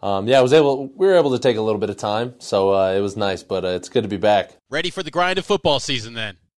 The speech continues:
Speaker 1: Absolutely, man.
Speaker 2: Well, that's great to hear, Tyler, because we want the listeners to feel part of this show, as all of you were last year, and feel free to follow Tyler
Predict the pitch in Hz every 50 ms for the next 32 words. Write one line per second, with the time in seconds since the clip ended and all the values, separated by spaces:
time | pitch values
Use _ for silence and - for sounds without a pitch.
0 | _ - 98 104 107 107 - - 101 101 101 92 87 87 87 90 90 87 82 -
1 | _ _ _ _ _ _ _ - 156 185 214 214 - - - 233 208 - 180 156
2 | 143 175 170 - - 156 135 139 139 143 143 131 135 131 - - 147 139 135 117
3 | 117 160 226 240 254 254 240 - 202 175 165 175 175 - - 170 165 160 - -
4 | 143 - - 156 156 143 - - 151 156 151 147 131 143 139 - - - 147 131
5 | 123 120 123 123 131 - _ _ _ _ _ - - 135 147 135 123 156 170 202
6 | 226 220 185 - 160 190 180 160 175 180 180 180 170 170 175 190 190 180 165 -
7 | - - 127 104 95 101 104 - - 143 156 165 - - 160 170 175 170 147 -
8 | - 143 147 165 180 175 - - 156 151 151 156 151 151 151 151